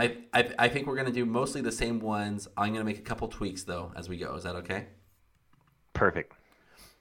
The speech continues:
Speaker 1: All right. So, uh, let's start with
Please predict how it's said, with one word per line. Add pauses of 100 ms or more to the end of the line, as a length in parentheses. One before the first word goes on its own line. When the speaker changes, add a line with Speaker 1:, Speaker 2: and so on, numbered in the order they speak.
Speaker 1:
All
right. (680)
So,
uh,
let's
start
with